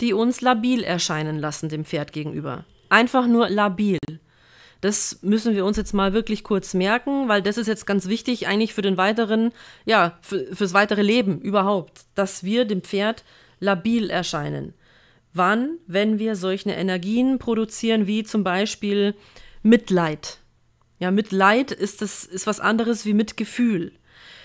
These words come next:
Mitleid ist Mitleiden. Ja, also sind wir ja auch nicht wieder stark, klar und bestimmt in uns, sondern sind schwach. Dann gewisse, man kennt's, Unsicherheit, Zögern. Zu, ja, wenn man, wenn man zu zaghaft ist, zu, zu zögerlich, zu,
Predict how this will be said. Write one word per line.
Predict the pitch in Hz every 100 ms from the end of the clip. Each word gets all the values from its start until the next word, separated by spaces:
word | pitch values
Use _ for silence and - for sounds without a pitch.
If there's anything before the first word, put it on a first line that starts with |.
| - 196
Mitleid | 202 220 - 175 185 208 262 -
ist | - 202 208 -
Mitleiden. | 185 226 - 180 190 220 208 165 139 - - -
Ja, | 160 170 -
also | 196 196
sind | 214 214
wir | 208
ja | 196 170
auch | 202
nicht | 214 208
wieder | 202 202 202 196 - - - - - - - - - -
stark, | - 190 185 214 -
klar | - 180 196
und | 196
bestimmt | 196 - 190 175
in | 196 240
uns, | 254 -
sondern | 220 220
sind | 202 208 208
schwach. | - 196 208 - - - - _ _ _ _ - - - - _
Dann | 202 202 220 220 185
gewisse, | 208 214 214 226
man | 175 208
kennt's, | - 220 208
Unsicherheit, | - 247 233 196 196 165 156 - - _ -
Zögern. | - 240 240 190 160 151 165 _ -
Zu, | - 185
ja, | 180 214
wenn | 233
man, | 226 220
wenn | 208
man | 214
zu | 202 196
zaghaft | 233 220 220 208 190 -
ist, | 170 - -
zu, | 170
zu | - -
zögerlich, | 175 - 226 226 190 170 -
zu, | - 196